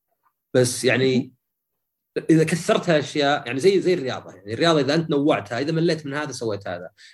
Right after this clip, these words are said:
Speaker 1: إذا مالك خلق ترقى الدرج مثلًا، آه، خذ لك لفة، إذا مالك خلق كذا يمكن تلعب كورة شوي. يعني كل ما كثرت الطرق اللي تؤدي لنفس الشيء، كل ما كان احتمالية إنك تسويها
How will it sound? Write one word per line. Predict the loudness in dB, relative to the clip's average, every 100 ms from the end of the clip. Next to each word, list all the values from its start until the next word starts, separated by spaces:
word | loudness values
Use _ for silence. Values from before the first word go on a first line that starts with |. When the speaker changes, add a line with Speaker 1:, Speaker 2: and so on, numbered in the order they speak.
| 0
Speaker 1:
إذا | 4
مالك | 6 4 2
خلق | 2 2 0 -6 -18 _ _ _ -4
ترقى | -2 0
الدرج | -2 0 0 0 -2
مثلًا، | -4 -2 -4 -6 -10 -16 _ _ -6
آه، | -2 0 0
خذ | 0
لك | -2 -2
لفة، | -6 -6 -8
إذا | -4 0
مالك | 0 0
خلق | 0 -2 -2 -4
كذا | 0 2 2
يمكن | 0 -4 -6 -6
تلعب | -6 -6
كورة | -4 -2 -2
شوي. | -6 -10 -8
يعني | -6 -6 -8 -12 -20 _ 0
كل | 4
ما | 4
كثرت | 2 0 0 0 -4 -12
الطرق | -2 2 2 2
اللي | 0
تؤدي | -2 -4 -4
لنفس | -6 -6
الشيء، | -8 -2 0 0 -4
كل | -4
ما | -4
كان | -2 -2 -4 -8 _ _ -20
احتمالية | -8 -2 0 -2
إنك | -4 -8
تسويها | -4 0 2 2 0 -2